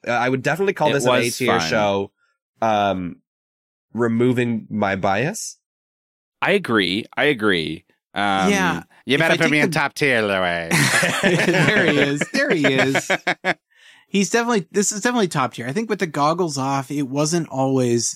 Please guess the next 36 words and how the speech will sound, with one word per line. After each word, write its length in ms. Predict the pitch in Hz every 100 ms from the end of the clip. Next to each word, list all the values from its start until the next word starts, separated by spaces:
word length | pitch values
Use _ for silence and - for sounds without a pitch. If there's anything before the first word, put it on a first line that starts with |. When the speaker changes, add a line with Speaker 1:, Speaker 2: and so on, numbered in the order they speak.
| 120
Speaker 3:
that 280 | 120 123 - _ -
Speaker 1:
No, 40 |
no, 60 | 160
no, 40 |
no. 40 | 107
Speaker 3:
exciting. 760 | - - 120 147 190 226 262
Speaker 1:
The 100 | 165
car-, 240 | - 151 _ _ _
the 80 | 139
car-, 160 | 151 151
exactly. 640 | 156 160 127 135 110 69 95
The 100 | 113
cartoon 380 | 151 147 170
was 100 | 156
not 180 | 135 127
flawless. 680 | - 120 107 101 92 - - _ _ _ _
Um, 500 | 104 98 90 85 80 _ _ _ _ _ _ _ _
Speaker 2:
Yeah. 220 | 95 80 -
Speaker 1:
I, 360 | 123 156 180 - _ -
I 120 | 170
could 200 | 269 220
say 120 | 220
the 100 | 190
cartoon 360 | 185 156 165 147
was 160 | 117
worse 240 | 107 117 -
than 140 | 117
Card 240 | 113 110
Captors, 600 | - 120 - 160 208 - _ _ _ _ _
probably 300 | 147 151 208 254 _ -
better 180 | 180 135
Speaker 3:
Yeah. 60 |
Speaker 1:
than 100 | 127
Cadillac 340 | 135 127 139 135
and 80 | 127
Dinosaurs. 520 | 127 143 196 277